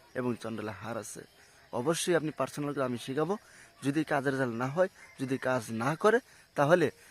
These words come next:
আপনার গা-, আহ, বাম হাত দিয়ে আমার গালে তিনটা করে থাপ্পড়। এটা কি মেনে নিলাম? হুম, যদি মন্ত্র আমি কাজ না করে দিতে পারি। কালকে একজনের সঙ্গে কথা হলো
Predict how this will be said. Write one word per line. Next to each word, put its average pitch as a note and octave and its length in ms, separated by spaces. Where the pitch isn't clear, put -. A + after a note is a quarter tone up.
আপনার E3 440
গা-, C3+ 140
আহ, C3 160
বাম D3 380
হাত D3 240
দিয়ে E3+ 160
আমার D3+ 180
গালে B2+ 240
তিনটা B2 220
করে A#2+ 100
থাপ্পড়। - 400
এটা C#3+ 140
কি D#3+ 100
মেনে E3 280
নিলাম? E3 220
হুম, B2 220
যদি C3+ 220
মন্ত্র C#3 380
আমি C3 180
কাজ B2+ 300
না B2 160
করে A#2+ 180
দিতে A#2 200
পারি। - 160
কালকে C#3+ 280
একজনের C#3 320
সঙ্গে C#3 300
কথা C3 220
হলো C3+ 280